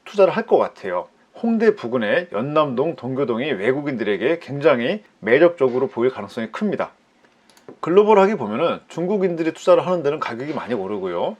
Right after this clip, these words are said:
또 중국인들 투자하는 게 굉장히 공격적입니다. 그래서 그런 부분을 우리가 좀 참조하고 예상할 수가 있어요. 자, 두 번째 추천 지역입니다. 이제 우리가 기존에 알고 있는 핵심 지역 외에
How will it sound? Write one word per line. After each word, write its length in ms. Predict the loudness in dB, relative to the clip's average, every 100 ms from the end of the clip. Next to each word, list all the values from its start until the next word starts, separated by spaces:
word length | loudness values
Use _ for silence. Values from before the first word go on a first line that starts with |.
| -8
또 120 | -8
중국인들 540 | -4 0 2 0 -4
투자하는 460 | -8 0 0 0 0
게 220 | 2 2 -4 -20 _
굉장히 440 | -12 -2 2 2
공격적입니다. 880 | 0 -4 -4 -2 -4 -6 -8 -8 -8 _ _ _
그래서 120 | -6
그런 260 | 4 4
부분을 420 | 4 0 -2 0 0
우리가 380 | 0 2 2
좀 200 | 2 -6
참조하고 640 | -6 -8 -4 -2 -4 -4 0
예상할 360 | 0 0 -2 -4
수가 220 | -2 -2
있어요. 460 | -2 -8 -6 -6 -10 _ _ _ _ _ _ -2
자, 140 | -2
두 140 | 2 4
번째 240 | 6 4
추천 320 | -6 -2 0
지역입니다. 640 | 2 0 0 -4 -4 -4 -6 -6
이제 500 | -2 4 6 6 4
우리가 300 | 4 4 4
기존에 340 | 2 2 6
알고 220 | 6 4
있는 160 | -2 -4
핵심 380 | -4 -4 -2 0
지역 260 | 4 4
외에 480 | 6 6 6 6 4